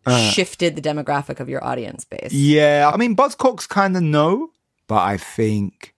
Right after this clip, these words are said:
Speaker 1: uh, Taskmaster definitely did. And, uh, they're the most devoted audience. And it's the one that, like, I've done shows in America and people come up to me and go, "Yeah, I love you on Taskmaster."
Speaker 2: Yeah.
Speaker 1: Like, I had someone, I did a show in Portland and they flew over from Vancouver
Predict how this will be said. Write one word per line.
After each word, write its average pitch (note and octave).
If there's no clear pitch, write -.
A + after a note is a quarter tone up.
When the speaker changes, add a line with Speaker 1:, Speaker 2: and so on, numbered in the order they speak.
Speaker 1:
uh, F#2
Taskmaster F#2
definitely D#2
did. C2+
And, F#2+
uh, E2+
they're C#3+
the B2
most A#2+
devoted E2+
audience. D2+
And A#2
it's A2+
the C3
one C#3+
that, A#2+
like, F#2+
I've G#2
done A#2
shows G2
in F#2
America F2+
and D#2
people D#2
come E2
up C2
to C2+
me D2+
and D2
go, C#2+
"Yeah, D2+
I D2
love D#2
you D2
on D2
Taskmaster." -
Speaker 2:
Yeah. C3+
Speaker 1:
Like, E2+
I A2+
had A2+
someone, G2+
I B2
did A2
a -
show A2
in G2
Portland D#2+
and E2
they E2+
flew F2
over E2
from E2
Vancouver D#2